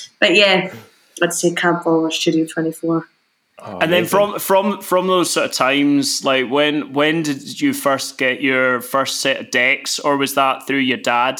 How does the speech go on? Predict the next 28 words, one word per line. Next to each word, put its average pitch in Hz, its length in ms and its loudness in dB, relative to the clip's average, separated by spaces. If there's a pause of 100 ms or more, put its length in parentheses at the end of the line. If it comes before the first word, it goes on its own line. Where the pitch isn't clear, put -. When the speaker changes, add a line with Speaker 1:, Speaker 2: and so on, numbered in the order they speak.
(120)
Speaker 3:
Did 113 140 -8
he 131 120 0
basically 127 380 -2
sort - 220 -6
of - 40 -8
show 131 280 -2
you 127 260 0
in 127 140 -2
the 123 80 0
house 139 480 -4
how 139 140 -2
Speaker 1:
He, 135 180 6
Speaker 3:
to 117 60 0
do 139 40 0
Speaker 1:
he, 123 160 6
Speaker 3:
it? 117 140 0
Speaker 1:
he 240 200 2
taught 196 280 4
me 208 80 4
in 180 100 0
the 156 80 -4
house, 170 440 2
so 175 80 2
he 170 80 4
was 165 180 0
like, 156 260 2
he 208 160 -2
ha-, 180 260 2